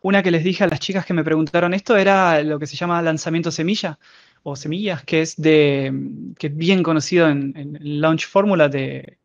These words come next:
Jeff Walker y todos estos que lanzan, que son lanzadores, que se dice, que es básicamente hacer un webinar a tu comunidad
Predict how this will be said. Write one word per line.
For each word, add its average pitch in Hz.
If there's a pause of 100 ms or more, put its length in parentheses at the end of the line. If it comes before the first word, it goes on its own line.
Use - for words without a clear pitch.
(140)
Jeff 143
Walker 151
y 135
todos 156
estos 147
que 156
lanzan, 151 (280)
que -
son 185
lanzadores, 160
que 147
se 143
dice, 165 (520)
que 196
es 220
básicamente 196
hacer 202
un 196
webinar 240 (720)
a 208
tu 214
comunidad 196